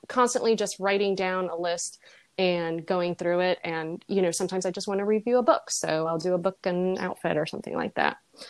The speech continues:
Um, the other part of my process is sort of my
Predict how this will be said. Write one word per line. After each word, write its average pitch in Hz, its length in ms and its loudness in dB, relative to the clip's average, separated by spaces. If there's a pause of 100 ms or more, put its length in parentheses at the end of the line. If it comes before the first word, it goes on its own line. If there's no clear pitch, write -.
(360)
Um, 220 480 6 (800)
the 240 220 2
other 359 240 6
part 226 440 2
of 190 200 -2
my 185 160 0
process 180 600 -4
is 190 180 -2
sort 214 180 4
of 208 140 0
my 185 240 2